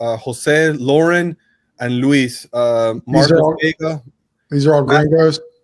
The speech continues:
Speaker 1: Yanier and,
Speaker 2: <laughs>
Speaker 1: and, and Mario. These guys, man, these guys, uh, we have, you know, we have a WhatsApp
Speaker 2: Seven.
Speaker 1: group, and they'll step up and they will, you know, come over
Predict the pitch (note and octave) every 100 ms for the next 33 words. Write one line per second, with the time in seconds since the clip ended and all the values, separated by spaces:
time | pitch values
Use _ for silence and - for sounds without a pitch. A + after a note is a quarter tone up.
0 | _ _ C3+ C3+ C3 C#3 D3+ D#3 D3 C3
1 | B2 A#2+ A#2+ - - - A#3 A#3 A3+ -
2 | - - - B2 A#2+ B2+ - C3 B2+ C#3
3 | C3 A#2 A#2+ C3+ C#3+ F3 F3+ F3+ F3 D#3+
4 | D3+ C3+ C#3+ C#3 E3 F3 F#3 - _ _
5 | _ _ _ _ _ - B2+ B2 A#2+ A#2
6 | - - C3+ E3 F3+ F3+ D3+ E3 D3 C3+
7 | D3 E3 D3+ C3+ C3 C#3 D3 C#3 D#3+ E3
8 | - _ _ _ - B2+ B2 B2 - B2+
9 | C3+ C#3+ - E3 D#3 D#3+ E3 D#3 C3 B2+
10 | B2 A#2+ _ B2 C3 D3 D3 C#3+ - C#3
11 | A2+ - D3+ D3+ D#3 D3 D#3 D3+